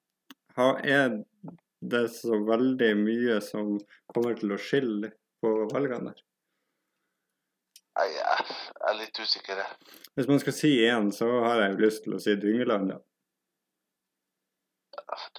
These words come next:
Speaker 2: Eller Petterson, eller Grytebust.
Speaker 1: Ja, eh, jeg står jo med Grytebust i laget.
Speaker 2: Ja.
Speaker 1: Eh, på grunn, mest på grunn av dobbelen i fire.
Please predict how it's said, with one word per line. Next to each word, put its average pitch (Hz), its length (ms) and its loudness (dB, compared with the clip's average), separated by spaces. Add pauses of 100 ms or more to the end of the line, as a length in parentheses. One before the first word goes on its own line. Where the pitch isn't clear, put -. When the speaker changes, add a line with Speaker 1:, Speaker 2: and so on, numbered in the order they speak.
(180)
Speaker 2:
Eller 117 380 -2 (100)
Petterson, 101 580 0
eller 101 200 0 (540)
Grytebust. - 680 -8 (480)
Speaker 1:
Ja, 120 100 -4 (320)
eh, 131 240 2 (160)
jeg 127 320 0
står 123 240 2
jo 104 60 4
med 101 140 2
Grytebust 110 640 0 (100)
i 104 120 0
laget. 104 580 0 (1200)
Speaker 2:
Ja. 98 140 4 (240)
Speaker 1:
Eh, 101 420 -2 (180)
på 107 140 0
grunn, 107 380 2
mest 131 380 -2
på 104 140 -2
grunn 104 280 0
av 101 280 -2
dobbelen 104 680 -2
i 104 180 -4 (960)
fire. 147 280 4